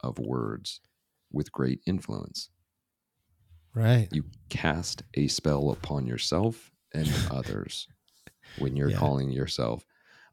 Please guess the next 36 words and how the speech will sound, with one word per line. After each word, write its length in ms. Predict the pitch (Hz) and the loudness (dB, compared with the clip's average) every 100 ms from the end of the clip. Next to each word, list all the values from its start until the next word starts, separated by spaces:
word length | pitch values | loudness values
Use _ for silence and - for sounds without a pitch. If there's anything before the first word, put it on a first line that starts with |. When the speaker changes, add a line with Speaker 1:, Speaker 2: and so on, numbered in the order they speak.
| - | 4
Speaker 1:
Oh, 160 | 92 | 8
you 160 | 90 87 | 8 8
know 180 | 92 87 | 6 6
me, 380 | 87 87 82 76 | 6 6 6 4
right? 400 | - 78 78 - | 2 0 0 0
I'm 220 | 73 76 | -2 0
a, 160 | 73 - | 0 0
I'm 160 | - 87 | 0 2
a 40 | |
call 240 | 95 76 73 | 2 2 2
out, 140 | 80 | 2
let's 200 | - 95 | -2 -4
call 160 | - 82 | 0 0
out 100 | 85 | 0
the 60 | 95 | 0
healthy, 340 | 127 - - - _ _ _ _ _ _ _ 78 - _ _ | 0 0 -4 -8 _ _ _ _ _ _ _ -6 -6 _ _
thing, 180 | - 78 - | 0 0 0
quotations, 680 | - 85 - 80 - 67 - - _ - - - | 0 2 4 4 2 -6 -10 -14 _ -14 -12 -14
healthy 480 | - - 113 113 80 | -12 2 2 4 -2
ones, 380 | 64 58 - - | 0 -2 -6 -2
right? 260 | 60 78 - _ | 0 0 -4 _
The 60 | 107 | 10
Speaker 2:
Right. 200 | 95 95 | 10 8
Speaker 1:
CrossFitters, 800 | 78 58 - - - - - - _ _ | 4 2 0 -2 -2 -4 -8 -12 _ _
'cause 140 | 107 | 2
I 120 | 113 117 | 4 4
know 180 | 98 | 2
so 180 | 76 60 | 0 -2
many 220 | 52 50 | -2 -4
of 120 | 50 50 | -6 -8
'em, 140 | - _ _ _ - | -10 _ _ _ 10
Speaker 2:
<laughs> 320 | - - 123 | 12 12 12
Speaker 1:
right? 280 | 65 73 - _ - - - | 8 4 0 _ -12 -12 2
Speaker 2:
Yeah, 220 | 104 98 | 4 6
we 100 | 92 | 2
do. 160 | 92 | -2